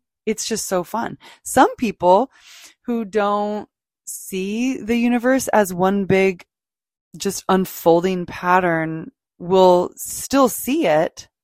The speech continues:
and say, "Oh, that's a coincidence. That's a coincidence." And to me, coincidence is basically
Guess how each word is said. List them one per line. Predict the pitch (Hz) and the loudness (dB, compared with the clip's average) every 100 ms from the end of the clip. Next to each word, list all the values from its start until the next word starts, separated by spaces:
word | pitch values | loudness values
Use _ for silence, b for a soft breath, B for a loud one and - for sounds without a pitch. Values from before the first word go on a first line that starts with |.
| _ _ _ - | _ _ _ -4
and | 202 | -2
say, | - 208 | 2 4
"Oh, | - | 4
that's | 262 277 | 4 4
a | - | 0
coincidence. | - 254 302 311 156 78 - - - _ _ _ _ _ _ | -6 -2 -2 -2 -6 -8 -14 -18 -18 _ _ _ _ _ _
That's | 247 285 | -2 -2
a | 285 | -2
coincidence." | - 269 294 208 175 180 - b b b b b | -6 -4 -2 -4 -10 -12 -16 b b b b b
And | 220 220 | -8 -4
to | 247 | -2
me, | 247 359 285 233 233 b b b b _ - | -2 0 0 -2 -8 b b b b _ -6
coincidence | 233 240 403 - 226 208 208 - - - | -2 2 0 2 2 2 0 -6 -8 2
is | 214 208 208 208 180 - _ - | 4 6 4 0 -4 -14 _ 0
basically | 220 220 - 220 208 208 196 190 180 175 | 0 2 -2 -2 0 2 2 2 -2 -4